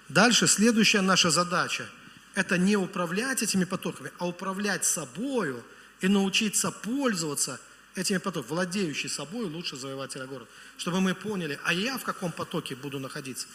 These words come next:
Есть низкие потоки, есть высокие потоки, есть разные потоки, как оказывается.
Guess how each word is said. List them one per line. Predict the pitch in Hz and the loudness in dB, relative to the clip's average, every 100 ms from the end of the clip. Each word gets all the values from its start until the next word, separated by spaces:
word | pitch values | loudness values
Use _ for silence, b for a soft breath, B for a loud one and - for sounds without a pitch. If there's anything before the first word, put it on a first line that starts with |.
| B B - | B B -8
Есть | 147 175 - | 0 0 2
низкие | 165 175 - 240 | 0 2 0 -2
потоки, | 233 247 - 240 - | -4 -4 -4 -6 -4
есть | 175 - | -4 -2
высокие | 170 - 165 - 208 | -2 0 -2 0 0
потоки, | 233 214 247 233 233 - B B | 0 -2 -2 0 -2 -6 B B
есть | 170 175 190 | 2 2 2
разные | 233 262 202 170 | 0 2 2 2
потоки, | - 147 156 - | 0 -2 -4 -4
как | 123 - | -12 -10
оказывается. | 151 160 127 123 117 - | -6 -4 -2 -4 -4 -4